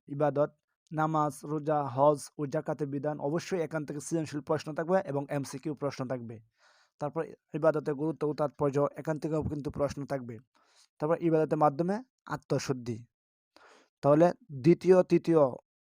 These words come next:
এখানে কিন্তু আমি এখানে যেগুলো দিয়েছি, কোরআন, সুন্নাহ, ইজমা, কিয়াস, শরীয়তের উৎস, তারপর দেখো ওই নামাজ, রোজা, হজ, জাকাত,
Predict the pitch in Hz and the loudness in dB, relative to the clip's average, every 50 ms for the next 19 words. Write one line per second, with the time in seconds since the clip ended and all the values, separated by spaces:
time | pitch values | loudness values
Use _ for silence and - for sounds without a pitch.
0 | _ _ - - 147 165 160 151 151 175 175 180 175 156 180 156 - 180 160 156 | _ _ -6 -2 0 2 2 0 0 -2 -2 -2 -2 -4 -4 -2 0 -2 0 0
1 | 160 160 139 139 147 - 160 160 160 151 170 170 170 170 156 160 160 170 160 - | -2 -2 -2 -2 -2 -2 -4 -4 -2 -2 0 2 2 2 4 4 2 2 2 0
2 | 180 190 180 - - - _ _ _ _ - - 143 151 147 143 139 - - 151 | -2 -2 -2 -6 -14 -20 _ _ _ _ -4 -2 0 0 0 -2 -4 -4 -4 -2
3 | 151 151 156 151 147 160 165 _ _ _ - 143 135 127 139 151 151 147 - - | -2 0 0 -2 -2 -4 -8 _ _ _ -4 -4 -2 -2 -2 -2 -2 -2 -4 -2
4 | 147 147 147 147 143 - - _ _ _ _ _ _ - - 151 151 151 147 143 | 0 0 0 0 -2 -4 -10 _ _ _ _ _ _ -6 -2 2 2 2 2 2
5 | 156 151 135 131 143 131 - - - 147 139 139 - _ _ _ _ _ _ _ | 0 -2 -2 -2 -4 -6 -6 -4 -2 -2 -2 -2 -6 _ _ _ _ _ _ _
6 | _ _ - 135 135 - 143 147 143 - - - _ _ _ _ _ _ _ - | _ _ -6 -6 -4 0 0 0 0 -2 -4 -12 _ _ _ _ _ _ _ -8
7 | 147 143 131 - 151 147 143 - - 139 139 139 147 147 151 151 147 120 123 135 | -8 -8 -6 -4 -4 -4 -6 -6 -8 -8 -6 -4 -4 -2 0 -2 -2 -2 -4 -6
8 | 139 147 151 151 143 123 131 139 147 135 127 160 156 143 - 151 143 139 | -4 0 0 0 2 4 2 2 2 2 2 2 2 4 4 4 4 4